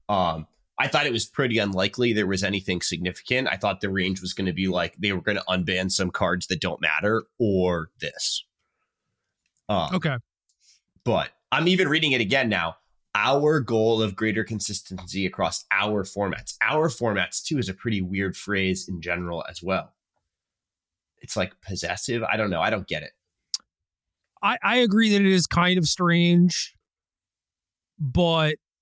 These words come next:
Speaker 2: that one doesn't strike me as, like, threatening. It's just, like, you start a sentence with "our goal," and then you kinda finish it off with, like, "our format." Like,
Speaker 1: Yeah.
Speaker 2: it makes sense that it,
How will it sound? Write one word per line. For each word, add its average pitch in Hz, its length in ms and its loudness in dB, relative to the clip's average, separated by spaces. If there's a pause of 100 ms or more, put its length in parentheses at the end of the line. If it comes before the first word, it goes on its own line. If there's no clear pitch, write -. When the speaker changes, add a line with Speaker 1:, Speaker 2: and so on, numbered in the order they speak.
(800)
Speaker 2:
that 185 300 2
one 190 160 6
doesn't 165 440 4
strike 170 380 2
me 160 140 6
as, 139 120 4
like, 143 240 -2
threatening. 160 520 2
It's 156 120 4
just, 151 240 0
like, 139 280 -2
you 147 100 2
start 170 280 2
a 160 40 2
sentence 160 540 2
with 143 220 2 (180)
"our 156 320 2
goal," 156 540 4
and 147 120 4
then 139 200 0
you 131 80 -10
kinda 135 240 -2
finish 143 300 -2
it 151 60 -4
off 135 200 -2
with, 131 100 -6
like, 131 200 -6
"our 131 260 -4
format." 139 440 -2
Like, 135 240 -6 (340)
Speaker 1:
Yeah. 101 180 2
Speaker 2:
it 165 60 6
makes 180 280 4
sense 165 280 4
that 156 120 4
it, 165 160 0